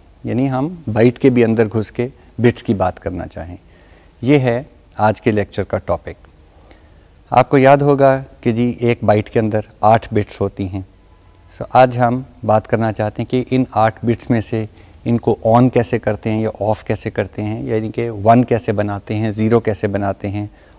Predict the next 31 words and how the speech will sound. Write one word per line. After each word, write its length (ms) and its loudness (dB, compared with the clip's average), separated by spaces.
और 160 0
इस 100 -6
काम 240 0
के 120 -6
लिए 120 -2
हमारे 300 -4
पास 360 -6
क्या 140 4
ऑपरेटर्स 680 -6
हैं। 140 -16
कुछ 280 -4
हम 260 -4
इस 200 -4
चीज़ 180 0
के 80 -2
ऊपर 220 0
भी 120 -2
गौर 200 4
करेंगे 480 -4
कि 100 -2
जी 180 -2
ये 80 2
सारे 280 0
काम 240 0
करने 280 -4
की 140 -4
क्यों 240 2
ज़रूरत 380 0
पेश 240 -8
आती 240 -12
है। 160 -18